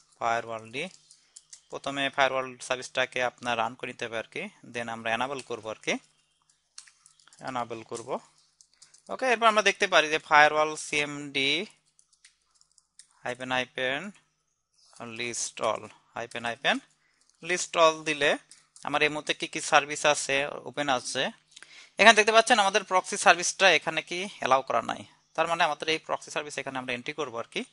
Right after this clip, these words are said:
তো আমরা এখানে আমরা করতে পারি কি কমান্ড দিয়ে, ফায়ারওয়াল সিএমডি হাইফেন হাইফেন পার্মানেন্ট, তারপরে হাইফেন হাইফেন অ্যাড সার্ভিস, then হচ্ছে সার্ভিস নেম হচ্ছে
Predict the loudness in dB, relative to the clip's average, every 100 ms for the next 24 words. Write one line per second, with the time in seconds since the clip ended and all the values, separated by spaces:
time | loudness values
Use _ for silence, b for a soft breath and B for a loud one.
0 | b b b b b b -4 -2 2 2
1 | 2 0 -2 -2 -2 -4 -8 -4 -2 -2
2 | -6 -8 -8 -4 -2 -4 -6 _ -20 _
3 | 2 4 4 0 -4 -2 -4 -2 0 0
4 | 0 0 0 -6 -6 4 4 6 2 2
5 | 0 -2 -12 -12 _ _ _ -20 _ -20
6 | _ _ _ _ _ _ -8 -6 -4 -4
7 | 0 -2 -4 -6 -6 -6 -2 -2 -2 -8
8 | _ _ _ _ _ _ _ -2 0 0
9 | -6 -14 -2 -2 -2 -2 0 -2 -8 -12
10 | _ _ _ _ -20 _ _ _ _ -12
11 | -10 -10 -12 -6 -6 -2 -6 -6 -14 -14
12 | -14 -8